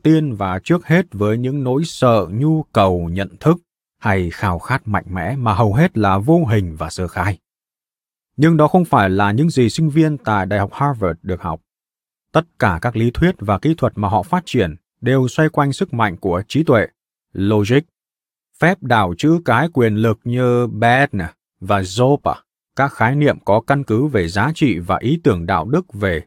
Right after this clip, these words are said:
sự công bằng. Và bên trên tất cả những công trình sai lệch trong lập luận này,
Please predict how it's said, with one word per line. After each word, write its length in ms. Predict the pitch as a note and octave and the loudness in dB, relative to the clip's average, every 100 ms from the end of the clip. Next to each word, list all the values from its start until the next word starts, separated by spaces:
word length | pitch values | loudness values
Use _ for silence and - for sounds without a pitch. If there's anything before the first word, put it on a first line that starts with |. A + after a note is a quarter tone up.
| _ | _
sự 380 | - - G#2 - _ | -6 -2 -2 -4 _
công 200 | - F#2 | -4 -2
bằng. 180 | E2+ D2+ _ _ _ _ _ _ _ _ _ _ | -4 -6 _ _ _ _ _ _ _ _ _ _
Và 280 | - F2 G2+ | -4 0 2
bên 200 | A#2 C#3 | 4 2
trên 200 | B2+ C3+ | 4 2
tất 180 | - E3 | 0 0
cả 220 | A#2 F#2 | 0 0
những 200 | F2+ C#3+ | 0 -2
công 180 | E3+ E3+ | 0 0
trình 200 | C#3+ A2+ | 0 0
sai 260 | - D#3+ D3 | 0 0 2
lệch 180 | A2+ - | 0 0
trong 200 | - D#3 | 0 0
lập 200 | A2 G2+ - | 2 0 0
luận 240 | F#2+ G2 | -2 -2
này, 340 | F2+ F2 D#2 | -2 -4 -6